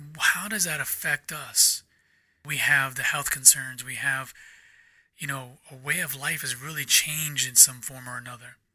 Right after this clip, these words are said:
You know, we went through a couple of seasons here in the East Coast,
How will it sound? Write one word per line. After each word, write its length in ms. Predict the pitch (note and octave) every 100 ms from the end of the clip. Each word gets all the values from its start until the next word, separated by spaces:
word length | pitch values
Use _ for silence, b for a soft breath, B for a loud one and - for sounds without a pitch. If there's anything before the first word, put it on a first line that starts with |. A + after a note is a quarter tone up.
| _ b b b b
You 80 | -
know, 100 | C#3+
we 140 | C#3+
went 200 | D3 D#3
through 140 | D3 D3
a 60 |
couple 260 | C#3 D#3+ D3+
of 80 | C#3
seasons 460 | - E3+ D#3 C3+
here 440 | - C#3+ C3+ C3+ C#3 C3+
in 120 | C3
the 80 | C#3
East 240 | C#3 -
Coast, 360 | D#3 C#3+ C#3